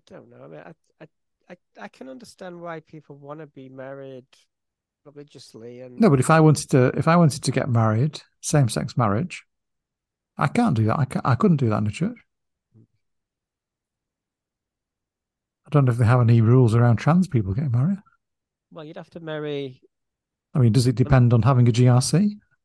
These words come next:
Speaker 1: I
Speaker 2: in,
Speaker 1: w-
Speaker 2: in a church situation? I don't know.
Speaker 1: Well, you could
Speaker 2: Do they
Speaker 1: marry a man,
Speaker 2: recognise
Speaker 1: but you
Speaker 2: G R C in the church?
Speaker 1: you couldn't, you could marry a woman, and then, but you'd have to recognise yourself as male.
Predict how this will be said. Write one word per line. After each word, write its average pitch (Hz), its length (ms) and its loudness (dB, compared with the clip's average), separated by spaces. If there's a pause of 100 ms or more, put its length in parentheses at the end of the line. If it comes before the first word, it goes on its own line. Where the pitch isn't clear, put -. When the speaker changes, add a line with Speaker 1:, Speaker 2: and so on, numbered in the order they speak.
(160)
Speaker 1:
I 156 120 0
Speaker 2:
in, 117 80 4
Speaker 1:
w- 143 200 2
Speaker 2:
in 143 80 2
a - 20 2
church - 380 0
situation? 175 680 -2
I - 100 -20
don't 139 200 0
know. 165 140 2
Speaker 1:
Well, 190 120 -2
you 196 140 -12
could 220 200 -16
Speaker 2:
Do 117 60 -18
they 110 120 -2
Speaker 1:
marry 127 120 2
a - 40 2
man, 131 80 0
Speaker 2:
recognise 175 340 4
Speaker 1:
but 143 80 -6
you - 60 -4
Speaker 2:
G 185 80 2
R 185 100 4
C 190 220 0
in 180 80 2
the 185 60 2
church? 226 380 -8 (440)
Speaker 1:
you 185 120 -20
couldn't, 160 480 -20 (100)
you 190 100 -20 (120)
could 196 200 -20
marry 208 280 -14
a 156 80 -12
woman, 151 560 -14
and 156 200 -20
then, 151 220 -16
but 156 200 -18
you'd 170 200 -18
have 165 160 -14
to 165 100 -20
recognise 156 480 -18
yourself 147 360 -20
as 147 140 -20
male. 160 420 -18